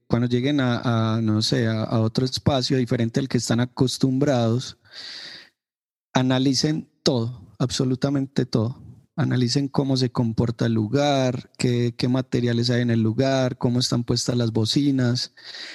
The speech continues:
Eh, analicen simplemente con analizar. O sea, no, todavía no estamos hablando que, ay, se pone un micrófono y se hace un ruido rosa. No, nada de eso. Simplemente analicen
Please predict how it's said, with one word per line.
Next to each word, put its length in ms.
Eh, 420
analicen 800
simplemente 720
con 300
analizar. 600
O 240
sea, 220
no, 320
todavía 320
no 60
estamos 280
hablando 320
que, 220
ay, 200
se 140
pone 240
un 60
micrófono 680
y 60
se 260
hace 220
un 100
ruido 240
rosa. 540
No, 180
nada 280
de 60
eso. 140
Simplemente 560
analicen 880